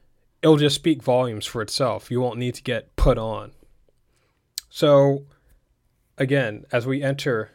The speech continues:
this new year, think about how you're showing up in life and think about the ways you're practicing all of these different aspects of your lifestyle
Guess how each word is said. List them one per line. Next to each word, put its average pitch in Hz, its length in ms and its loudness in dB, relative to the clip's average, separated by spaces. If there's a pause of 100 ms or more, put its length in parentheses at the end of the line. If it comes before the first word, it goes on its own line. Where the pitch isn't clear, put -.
(140)
this 123 180 -8
new 120 160 -4
year, 117 400 -6
think 175 260 -4
about 156 480 -2 (1040)
how 135 160 0
you're 135 160 0
showing 117 400 -4
up 110 180 -8
in 107 140 -10
life 104 300 -12
and 113 160 -12
think 156 200 -6
about 143 420 -2 (760)
the 135 80 -2
ways 113 420 -2
you're 117 100 -4
practicing 107 960 -8 (880)
all 120 220 0
of 110 100 -8
these 113 220 -6
different 113 320 -6
aspects 110 560 -6
of 107 200 -12
your 104 280 -8 (840)
lifestyle 107 800 -4